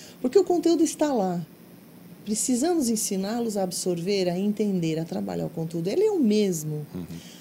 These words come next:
Speaker 1: Agora, tem escolas, tem colégios, que eu não concordo,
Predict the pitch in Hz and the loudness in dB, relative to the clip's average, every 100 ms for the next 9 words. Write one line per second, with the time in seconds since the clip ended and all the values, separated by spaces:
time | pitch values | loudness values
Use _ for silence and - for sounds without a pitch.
0 | - 254 269 339 370 - 247 254 262 185 | -2 0 2 2 2 2 0 2 2 2
1 | 170 202 196 170 190 208 170 170 - - | 0 -4 -2 0 0 -2 -4 -8 -12 -18
2 | - - - 220 226 190 180 165 170 196 | -20 -12 2 4 4 2 0 -2 -2 -2
3 | 208 | -2